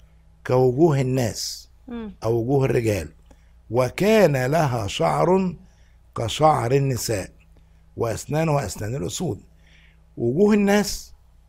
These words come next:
Speaker 1: وشعر النساء وأسنانها كأسنا-، كأسنان الأسود. عايز يقول وجوه الناس دول شخصيات آدمية
Speaker 2: مم.
Speaker 1: حرفية. "وكان لها شعر كشعر النساء".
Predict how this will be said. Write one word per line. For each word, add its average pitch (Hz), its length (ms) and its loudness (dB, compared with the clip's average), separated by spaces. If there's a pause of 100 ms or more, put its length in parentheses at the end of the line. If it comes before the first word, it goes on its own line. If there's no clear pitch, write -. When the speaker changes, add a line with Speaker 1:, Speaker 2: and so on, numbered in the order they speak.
(200)
Speaker 1:
وشعر 151 420 4
النساء 165 580 0 (800)
وأسنانها 135 520 -2
كأسنا-، 120 800 -8
كأسنان 113 520 -8
الأسود. 143 460 -4 (720)
عايز 185 360 2
يقول 220 440 -2 (200)
وجوه 160 420 6
الناس 185 480 0 (180)
دول 196 460 2 (380)
شخصيات 151 840 -2
آدمية 127 580 -2 (300)
Speaker 2:
مم. 240 140 -8
Speaker 1:
حرفية. 110 480 -4 (840)
"وكان 208 460 4
لها 185 320 6
شعر 160 380 2
كشعر 127 500 -4
النساء". 160 480 -4